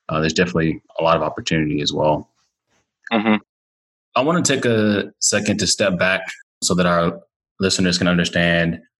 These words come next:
Speaker 1: uh, more about what a, uh, microgrid is and kinda some of the infrastructure surrounding that and opportunity for, uh, building owners and facility managers. And then we'll kinda dive into some other, uh, other part of the topic as well.
Speaker 2: Yeah,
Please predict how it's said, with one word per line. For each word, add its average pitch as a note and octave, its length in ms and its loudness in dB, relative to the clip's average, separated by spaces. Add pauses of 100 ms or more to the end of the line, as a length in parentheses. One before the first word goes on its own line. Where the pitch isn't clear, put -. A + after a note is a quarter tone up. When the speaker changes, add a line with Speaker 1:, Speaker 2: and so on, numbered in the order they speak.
Speaker 1:
uh, E2 160 0
more E2+ 180 0
about E2+ 320 0
what E2 320 -2 (180)
a, D#2+ 380 -4 (120)
uh, D#2 160 0 (100)
microgrid F2+ 480 0
is A2+ 440 0 (380)
and F2 240 0
kinda F#2+ 160 0
some F#2+ 180 2
of F2 60 2
the F2 80 0
infrastructure F2 640 -4
surrounding E2 580 0
that D#2 160 2
and D2+ 80 -2
opportunity D#2 640 -2 (140)
for, D#2 320 -2
uh, D#2 140 -6
building E2+ 260 4
owners D#2+ 300 2
and - 120 -16
facility D#2 320 -4
managers. D2+ 580 -4 (360)
And D#2+ 140 0
then E2+ 160 4
we'll - 80 0
kinda - 220 0 (120)
dive D#2+ 160 2
into - 540 -4
some - 240 -2
other, D#2+ 280 0 (460)
uh, - 140 0
other E2+ 200 2
part E2 180 0
of D2+ 60 0
the D#2 60 -2
topic - 340 0
as - 140 -4
well. - 360 -2 (600)
Speaker 2:
Yeah, C3 400 0